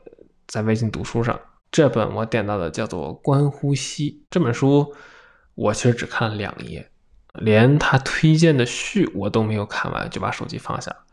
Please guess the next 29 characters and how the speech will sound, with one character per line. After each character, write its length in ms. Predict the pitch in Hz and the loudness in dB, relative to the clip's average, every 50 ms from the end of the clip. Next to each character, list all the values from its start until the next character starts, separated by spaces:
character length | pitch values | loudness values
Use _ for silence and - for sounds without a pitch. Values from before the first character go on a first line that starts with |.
| _ _ _ _ _ _ _ _ - - _ - - - | _ _ _ _ _ _ _ _ -20 -20 _ -20 -12 -4
不 100 | - 123 | -2 2
是 100 | 120 151 | 4 6
因 100 | 175 175 | 6 8
为 120 | 165 156 | 6 6
它 280 | 151 - - 151 147 147 | 4 2 2 2 2 2
不 200 | 147 147 - 151 | 2 0 -2 -4
好 100 | 131 117 | -4 -4
看， 420 | 113 - - - 165 151 135 123 | -4 -6 -4 -4 -2 0 0 -2
或 140 | 117 127 117 | -2 -2 -4
者 120 | - 101 110 | -4 -6 -8
是 160 | - - 123 | -8 -6 -6
我 300 | 113 104 71 58 - - - - | -6 -6 -6 -8 -10 -12 -14 -16
实 200 | - - - 120 | -16 -12 -10 -8
在 60 | 120 | -8
太 120 | 113 - 131 | -8 -8 -8
分 240 | - - 131 139 143 | -6 -4 -2 -2 -2
散 140 | 143 135 117 | -2 -2 -2
了 100 | 104 - | -2 -4
或 120 | - 107 | -6 -10
怎 120 | - - - | -14 -14 -18
么 80 | - | -20
样， 260 | - - - - - - | -20 -20 -20 -20 -20 -20
是 180 | - - - 131 | -16 -10 -6 -2
因 80 | 131 | -2
为 100 | 131 131 | -2 -2
它 120 | 131 - 135 | -2 -4 -8
提 320 | 131 - - - - - 131 | -12 -12 -16 -14 -12 -10 -10
醒 180 | - - - - | -10 -10 -12 -12
我， 240 | - - - _ | -12 -14 -14 _